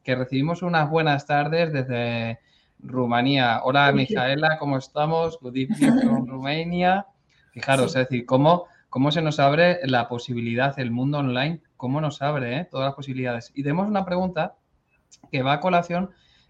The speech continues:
Speaker 1: eh, con
Speaker 2: Mira,
Speaker 1: respecto
Speaker 2: genial.
Speaker 1: a, a lo que hemos comentado y nos la hace nuestro compañero Pedro Toledo de Guadalajara. Dice, "Hola, Olita, desde Guadalajara. Gloria, ¿dónde crees que tenemos que estar los despachos? Además de LinkedIn, LinkedIn, claro está".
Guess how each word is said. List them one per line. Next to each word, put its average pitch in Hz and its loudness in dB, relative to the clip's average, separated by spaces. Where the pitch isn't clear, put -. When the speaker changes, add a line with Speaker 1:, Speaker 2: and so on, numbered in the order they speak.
Speaker 1:
eh, 127 2
con 127 0
Speaker 2:
Mira, 117 2
Speaker 1:
respecto 120 -2
Speaker 2:
genial. 117 -2
Speaker 1:
a, 117 2
a 120 2
lo 120 0
que 127 0
hemos 156 2
comentado 147 4
y 127 4
nos 123 2
la 123 6
hace 185 0
nuestro 143 -2
compañero 135 0
Pedro 160 4
Toledo 156 2
de 147 2
Guadalajara. 143 2
Dice, 156 -2
"Hola, 147 2
Olita, 175 2
desde 135 4
Guadalajara. 135 4
Gloria, 135 0
¿dónde 170 0
crees 175 2
que 131 -4
tenemos 151 -2
que 135 -6
estar 160 0
los 143 -2
despachos? 123 -6
Además 123 0
de 135 2
LinkedIn, 120 -8
LinkedIn, 131 -8
claro 113 -12
está". 175 0